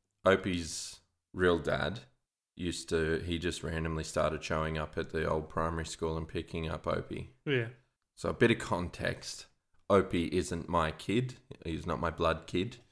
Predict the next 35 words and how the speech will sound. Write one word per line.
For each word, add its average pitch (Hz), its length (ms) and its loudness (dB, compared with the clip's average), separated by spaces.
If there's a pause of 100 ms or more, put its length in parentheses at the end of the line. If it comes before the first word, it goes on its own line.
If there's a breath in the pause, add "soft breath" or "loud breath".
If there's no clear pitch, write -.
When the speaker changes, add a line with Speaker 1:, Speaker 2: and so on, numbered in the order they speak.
(260)
Speaker 1:
I 76 60 -6
took - 260 -8
him 82 140 0
on 95 360 2
when 87 160 0
he 80 80 0
was 78 220 -2
six - 280 -4
months 80 300 -2
old, 107 240 6
and 82 100 0
he's 80 140 -6
been 80 360 -4
my 82 280 0
kid 80 440 -4 (120)
since. - 540 -2 (720 soft breath)
But 98 360 6 (440)
his - 720 2 (380)
biological 104 680 6
dad 82 360 -2
just 90 200 -2
started 85 340 -2
showing 85 380 0
up 82 180 -4
to 85 120 -4
the 80 120 -6
school. 85 640 0 (100)
Speaker 2:
Just 127 140 0
randomly, 117 360 4
like, 120 240 2
unannounced 113 640 0
or? 113 240 2
Speaker 1:
Unannounced. 95 800 2
Speaker 2:
Yeah, 127 240 2
right. 127 280 4